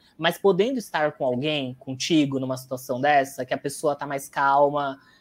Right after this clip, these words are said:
consegue raciocinar melhor, eu acho que é importante. E também ter alguém contigo num momento desse, que você tá em público, se expondo, é importante porque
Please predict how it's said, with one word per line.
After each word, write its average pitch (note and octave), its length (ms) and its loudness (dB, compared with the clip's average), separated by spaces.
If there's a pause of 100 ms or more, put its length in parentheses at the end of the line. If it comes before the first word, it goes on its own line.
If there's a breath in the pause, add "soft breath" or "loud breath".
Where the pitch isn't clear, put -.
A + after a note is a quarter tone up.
consegue D3+ 380 -4
raciocinar C#3+ 580 -8
melhor, C#3+ 480 4
eu D3 80 0
acho D3 160 2
que D#3+ 60 -6
é D3 40 -2
importante. D3 680 -2
E D#3+ 80 -4
também F3 520 -2 (720 soft breath)
ter G3+ 140 10
alguém G3+ 280 6
contigo D#3 600 -2
num D#3 120 -2
momento C#3+ 400 -4
desse, E3 400 2
que - 80 -12
você C#3 240 -4
tá C3+ 280 -2
em C3+ 80 -6
público, C#3+ 580 -2
se C#3 120 -12
expondo, E3+ 460 0
é E3 40 2
importante E3+ 680 -2
porque E3+ 640 0